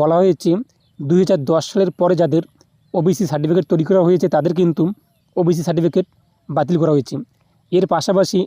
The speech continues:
এটাও জানিয়ে দেওয়া হয়েছে, যদি কেউ দুই হাজার দশ সালের পরে ওবিসি সার্টিফিকেট দিয়ে চাকরি পেয়ে থাকে, সেক্ষেত্রে তাদের চাকরি কিন্তু বৈধ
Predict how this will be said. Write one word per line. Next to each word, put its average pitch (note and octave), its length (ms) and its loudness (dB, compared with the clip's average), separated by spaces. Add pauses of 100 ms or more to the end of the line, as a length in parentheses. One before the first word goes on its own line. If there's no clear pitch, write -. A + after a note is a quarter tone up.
(100)
এটাও F3 200 2
জানিয়ে E3 200 2
দেওয়া F3+ 120 4
হয়েছে, F3 240 0 (580)
যদি E3+ 240 0 (120)
কেউ F3+ 160 4 (500)
দুই E3+ 100 0
হাজার E3+ 220 0
দশ D#3 180 0
সালের F3+ 260 0
পরে F3 140 2 (100)
ওবিসি D3+ 200 -2
সার্টিফিকেট D#3+ 360 0
দিয়ে F3 180 2
চাকরি D3+ 220 0 (140)
পেয়ে F3+ 180 2
থাকে, F3+ 180 0 (520)
সেক্ষেত্রে F#3 400 -2
তাদের E3 200 0
চাকরি F3+ 260 0
কিন্তু E3+ 220 2 (480)
বৈধ D#3+ 160 2